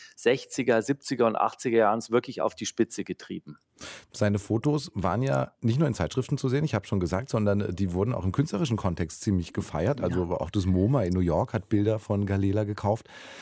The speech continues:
Speaker 2: Was hat denn seine Bilder ausgezeichnet auf so einer künstlerischen Ebene?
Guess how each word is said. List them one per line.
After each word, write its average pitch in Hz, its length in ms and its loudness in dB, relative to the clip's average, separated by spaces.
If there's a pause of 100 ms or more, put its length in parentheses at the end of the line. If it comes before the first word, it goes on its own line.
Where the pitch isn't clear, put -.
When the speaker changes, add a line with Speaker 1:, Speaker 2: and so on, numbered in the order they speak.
(340)
Speaker 2:
Was 95 260 -6
hat 139 140 -2
denn 139 100 2
seine 113 240 2
Bilder 120 460 0
ausgezeichnet 123 640 -2
auf 101 100 -6
so 123 80 0
einer 113 100 2
künstlerischen 113 540 -4
Ebene? 71 380 -8